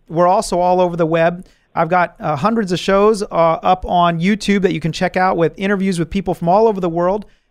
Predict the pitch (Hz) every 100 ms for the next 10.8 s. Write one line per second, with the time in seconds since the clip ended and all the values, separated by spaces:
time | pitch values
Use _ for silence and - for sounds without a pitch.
0 | _ - 208 - 202 185 180 180 170 160
1 | 175 170 - 180 185 190 170 147 185 180
2 | 175 170 185 160 160 147 151 196 - _
3 | _ _ - 151 165 165 170 175 170 -
4 | 160 - 185 185 180 170 160 170 180 -
5 | 165 156 - 226 226 226 220 175 147 -
6 | 254 247 180 165 180 _ _ - 165 202
7 | 180 180 180 185 175 165 147 165 160 160
8 | - _ - 170 175 226 - 196 233 208
9 | 147 185 190 - 175 165 202 _ - 160
10 | 208 196 - 185 190 214 151 175